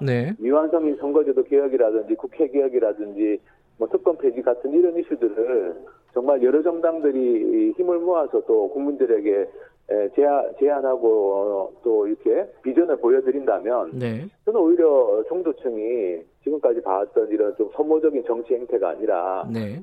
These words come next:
Speaker 2: 정말 한국 정치에 좀 희망이 보이는 거라고 저는 생각할 수도 있다고 보고요.
Speaker 1: 예.
Speaker 2: 그래서 어떤, 어, 이 연합 정당이라는 것 자체가 새로운 시도고 다양한 가능성이 열려 있기 때문에
Speaker 1: 네.
Speaker 2: 저는 오히려 한국 정치에 신선한 변화를 가져올 수 있을 거라고 좀 봅니다.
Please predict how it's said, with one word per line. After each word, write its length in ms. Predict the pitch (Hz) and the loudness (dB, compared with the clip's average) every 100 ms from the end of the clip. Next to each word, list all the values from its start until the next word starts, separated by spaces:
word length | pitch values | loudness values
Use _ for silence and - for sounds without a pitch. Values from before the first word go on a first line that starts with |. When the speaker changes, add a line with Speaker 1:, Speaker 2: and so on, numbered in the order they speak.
| - | -12
Speaker 2:
정말 260 | 113 120 123 | -6 -2 -2
한국 240 | 160 139 | -2 -2
정치에 280 | 127 120 120 | -4 -2 0
좀 140 | 117 | 0
희망이 600 | - 190 165 123 101 92 - _ _ _ | 0 0 0 0 -2 -4 -10 _ _ _
보이는 320 | 120 143 139 | 0 0 0
거라고 360 | 117 104 98 95 | 0 2 0 0
저는 180 | 107 98 | -2 -4
생각할 340 | 151 147 139 143 | -4 -4 -4 -4
수도 160 | 120 | -4
있다고 300 | - - 110 | -2 -2 -2
보고요. 420 | 90 87 104 92 127 | -2 0 0 -2 -4
Speaker 1:
예. 40 | |
Speaker 2:
그래서 320 | 117 110 120 104 - - - - | -2 0 0 -2 -10 -20 -20 -4
어떤, 560 | 117 117 127 117 110 - - - | -2 0 0 -2 -10 -16 -20 -12
어, 160 | 107 104 | -6 -2
이 300 | 143 147 139 | 0 2 4
연합 220 | 196 196 - - | 4 2 0 -4
정당이라는 640 | 160 156 160 156 147 139 | -4 0 0 2 0 0
것 100 | 123 139 | -2 -4
자체가 720 | 160 185 160 110 107 92 - | -2 -2 2 4 4 0 0
새로운 280 | 202 202 156 - | 0 2 0 -2
시도고 540 | 127 127 117 135 196 - - | 0 2 2 2 0 -8 -2
다양한 360 | 123 131 190 175 | 2 2 2 0
가능성이 400 | 135 135 151 104 | -2 -2 -2 0
열려 220 | 101 135 | 0 0
있기 160 | - 127 | -2 -4
때문에 560 | 101 95 104 120 87 123 | -4 -4 -2 -2 -2 -4
Speaker 1:
네. 340 | 120 113 190 - | -6 -6 -10 -10
Speaker 2:
저는 140 | - 165 | -2 2
오히려 220 | 349 339 | 4 4
한국 260 | 220 440 - | 2 -2 -2
정치에 280 | 170 165 147 | -2 -2 -2
신선한 400 | 165 165 190 180 | -2 0 0 0
변화를 340 | 120 117 156 160 | 0 2 2 2
가져올 320 | 165 170 139 | 0 0 0
수 100 | - | -2
있을 100 | 90 - | -8 -4
거라고 240 | 107 101 | -2 -2
좀 100 | 120 | -4
봅니다. 500 | - 87 90 87 92 | -8 -12 -8 -4 -4